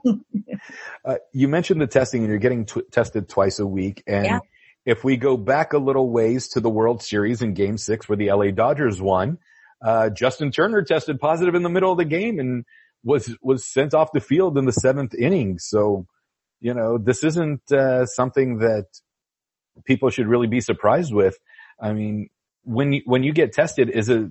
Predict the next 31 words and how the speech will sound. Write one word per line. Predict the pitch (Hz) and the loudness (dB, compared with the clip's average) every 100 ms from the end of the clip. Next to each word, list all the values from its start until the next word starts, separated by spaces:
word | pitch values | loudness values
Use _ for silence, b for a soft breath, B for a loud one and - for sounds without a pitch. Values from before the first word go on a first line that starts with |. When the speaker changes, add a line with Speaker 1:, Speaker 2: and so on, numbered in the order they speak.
| 82 - - _ _ | -10 -20 -20 _ _
Speaker 1:
the, | 117 107 101 98 98 92 | 0 2 0 -2 -4 -4
the | 95 101 | -4 0
up | 117 - | 0 0
nose | 151 160 | 0 -2
swab | - 147 156 160 | 0 0 0 2
or | 110 | 0
is | 92 | 0
it | 87 | -2
the | 98 | -2
throat | - 110 120 | 0 0 0
swab? | - 151 175 131 | -4 -4 -2 -2
Like, | 101 | -2
how | - 127 | 0 0
are | 123 | 0
they | 113 | -2
doing | 117 147 | -4 -4
this | 95 | -6
for | - | -8
you | 90 | -10
guys? | 82 71 - - _ _ _ | -10 -14 -18 -20 _ _ _
Speaker 2:
It's | 247 254 | -4 -2
the | 311 | 0
nose | 277 269 254 269 | 0 2 0 -2
swab. | - 233 208 208 | -4 -4 -4 -4
So | 233 | -2
I | 220 | 0
always | 220 220 214 | 2 0 0
say | 220 202 196 202 - _ _ | 0 2 2 -2 -8 _ _
Mondays | 196 220 226 240 269 | -2 0 0 2 2
and | 254 | 0
Thursdays, | 254 226 214 214 220 185 196 | 0 0 0 -2 0 0 0